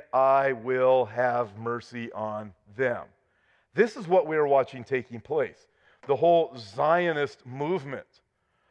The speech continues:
Um, listen, God is the original Zionist. God says, "Zion is mine."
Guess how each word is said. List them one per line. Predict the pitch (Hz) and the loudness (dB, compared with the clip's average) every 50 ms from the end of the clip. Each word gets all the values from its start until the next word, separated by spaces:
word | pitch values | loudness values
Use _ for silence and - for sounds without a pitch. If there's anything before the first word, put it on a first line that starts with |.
| _ _ _ | _ _ _
Um, | 123 127 131 127 120 120 113 - _ _ _ _ _ _ _ _ _ _ _ _ | 0 2 2 2 2 -2 -10 -20 _ _ _ _ _ _ _ _ _ _ _ _
listen, | 160 208 208 - 160 127 98 87 _ _ _ _ _ _ _ _ _ _ _ _ _ _ _ _ _ _ _ _ _ - 123 107 | 2 2 2 2 -2 -10 -10 -14 _ _ _ _ _ _ _ _ _ _ _ _ _ _ _ _ _ _ _ _ _ -20 -16 2
God | - 190 220 233 226 165 117 101 101 113 - _ _ _ _ _ _ _ _ _ _ _ _ _ _ _ | 6 8 8 8 8 6 4 0 -6 -10 -14 _ _ _ _ _ _ _ _ _ _ _ _ _ _ _
is | 135 135 - | -10 -8 -4
the | 156 165 | -2 -2
original | 156 143 156 170 - - 151 147 135 | 0 0 0 -2 -2 -2 -4 -4 -2
Zionist. | 107 127 143 135 123 110 92 78 64 - - - _ _ _ _ _ _ _ _ _ _ _ _ _ _ _ _ _ _ _ _ _ _ _ _ _ _ _ 117 | 0 2 2 2 2 -2 -8 -14 -20 -20 -20 -20 _ _ _ _ _ _ _ _ _ _ _ _ _ _ _ _ _ _ _ _ _ _ _ _ _ _ _ -8
God | 101 156 185 240 269 220 165 147 139 139 139 - - | 4 8 8 10 10 10 8 8 6 4 0 -6 -16
says, | - - 160 156 151 147 143 131 - - _ 131 | -6 2 2 4 4 4 2 -2 -6 -14 _ -20
"Zion | 110 104 147 143 165 185 185 170 151 143 | -6 0 4 4 4 4 4 2 0 -2
is | 139 123 101 | -4 -6 -6
mine." | 127 143 151 175 165 120 - | -2 0 0 0 -2 -4 -10